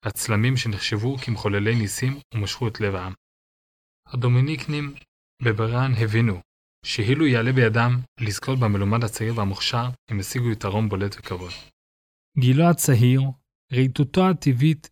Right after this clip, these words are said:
כנוהם וכמחבר, בשילוב עם כישרונו המוזיקלי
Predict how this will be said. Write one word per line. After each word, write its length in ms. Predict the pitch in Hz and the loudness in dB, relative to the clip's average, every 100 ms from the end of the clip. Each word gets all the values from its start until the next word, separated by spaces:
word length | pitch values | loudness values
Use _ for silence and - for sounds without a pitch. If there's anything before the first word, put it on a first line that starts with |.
| _ - | _ 0
כנוהם 500 | 131 120 107 143 151 | 4 6 6 6 6
וכמחבר, 680 | 127 - 113 104 110 120 127 127 - _ _ _ _ _ - | 4 2 2 2 2 2 2 0 -4 _ _ _ _ _ -2
בשילוב 420 | 123 - 147 170 | 2 4 4 6
עם 120 | 175 131 | 6 6
כישרונו 520 | 131 - 120 117 147 | 2 0 4 4 6
המוזיקלי 760 | 160 123 107 104 131 131 104 | 6 6 4 0 2 2 0